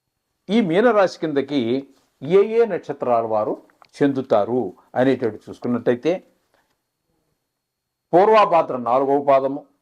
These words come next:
ఉత్తరాభాద్ర ఒకటి, రెండు, మూడు, నాలుగు పాదాలు, రేవతి ఒకటి, రెండు, మూడు, నాలుగు పాదాలు, ఈ తొమ్మిది పాదాలు, ఈ మూడు నక్షత్రాలు కలిపి మీన రాశికి చెందిన వారు అవుతారు. ఇక్కడ వీరికి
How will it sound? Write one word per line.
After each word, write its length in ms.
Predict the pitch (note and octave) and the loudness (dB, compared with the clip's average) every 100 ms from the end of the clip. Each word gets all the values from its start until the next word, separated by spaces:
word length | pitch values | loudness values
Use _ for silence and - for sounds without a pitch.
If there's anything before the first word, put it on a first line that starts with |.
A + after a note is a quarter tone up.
| _ _ _ - | _ _ _ -6
ఉత్తరాభాద్ర 600 | E3 C#3+ G3+ G3 E3+ C#3+ A#2 | -4 2 4 4 2 0 -6
ఒకటి, 460 | B2 B2+ D3 E3+ | -8 -6 -4 -4
రెండు, 300 | B2+ B2 C3+ | -2 -4 -4
మూడు, 280 | A#2+ A#2+ B2 | -4 -4 -4
నాలుగు 400 | F#2+ G2+ C3 C3 | -2 0 0 0
పాదాలు, 480 | B2 A#2+ C3 B2+ - _ _ _ _ - | 0 2 2 -2 -4 _ _ _ _ -2
రేవతి 540 | C3+ E3 G3 G#3+ G#3+ | 2 4 4 2 -6
ఒకటి, 440 | F#3+ C#3 C#3 C#3 E3 | -4 -4 -4 -6 -4
రెండు, 260 | C3+ C#3 | -4 -4
మూడు, 260 | C3+ B2+ C3 | -4 -4 -6
నాలుగు 320 | A#2 G#2+ A2 | -2 -2 -4
పాదాలు, 440 | G2+ G2 F#2+ - _ _ _ _ | -6 -8 -10 -18 _ _ _ _
ఈ 140 | F3 A#3 C4 | 0 2 2
తొమ్మిది 320 | G3 E3 E3+ | 0 0 -4
పాదాలు, 480 | D#3+ C#3 C3 C3+ D3 | 0 2 2 0 -2
ఈ 140 | A3 | -4
మూడు 300 | D#3+ B2+ C#3 | -6 -2 -2
నక్షత్రాలు 580 | C3+ C3+ - A#2+ A#2+ A2+ | -2 -4 -4 0 0 0
కలిపి 440 | - G2+ B2 G3 C4+ - _ _ _ _ - | -4 -6 -4 -2 -2 -4 _ _ _ _ -10
మీన 320 | C3 D#3 F3+ D3+ | -2 0 2 2
రాశికి 520 | C3 B2 - E3+ A#2+ | 0 -2 -8 -10 -10
చెందిన 220 | F#2+ G2+ | -10 -10
వారు 220 | G2+ F#2 | -8 -8
అవుతారు. 380 | F2 - - - _ _ _ _ _ | -10 -14 -18 -18 _ _ _ _ _
ఇక్కడ 220 | - G3 F3 A2+ B2 A#2 _ _ _ | 0 4 4 2 -2 -8 _ _ _
వీరికి 480 | C3 D#3 A3 G#3 C3 | -6 -2 -2 -2 -4